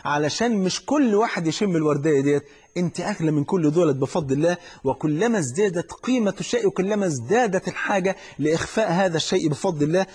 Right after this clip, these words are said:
سبحانه وتعالى. عشان كده ربنا لما تكلم عن الحور العين قال: "حور مقصورات في الخيام". السؤال اللي عايز أسأله لك قبل ما ندخل بالفاصل، أنت بتحب ربنا؟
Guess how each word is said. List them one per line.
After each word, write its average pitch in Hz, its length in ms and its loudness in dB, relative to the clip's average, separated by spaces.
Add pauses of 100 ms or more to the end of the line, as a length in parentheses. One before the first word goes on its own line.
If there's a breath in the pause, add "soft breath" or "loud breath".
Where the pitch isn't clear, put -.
(120)
سبحانه 170 340 -2
وتعالى. 185 280 -2
عشان 170 240 -4
كده 220 260 -2
ربنا 180 340 0
لما 175 280 -2
تكلم 190 520 -2
عن 165 140 0
الحور 190 320 0
العين 220 260 2 (240 loud breath)
قال: 202 280 0
"حور 269 600 0
مقصورات 202 1040 0 (560)
في - 120 -2
الخيام". 131 400 0 (340 soft breath)
السؤال 202 340 2
اللي 156 120 2
عايز 156 160 0
أسأله 139 320 -2
لك 160 240 -2
قبل 160 180 0
ما 135 120 0
ندخل 175 280 -6
بالفاصل، 185 500 -2 (460 loud breath)
أنت 196 140 -6
بتحب 196 300 -2
ربنا؟ 143 340 -2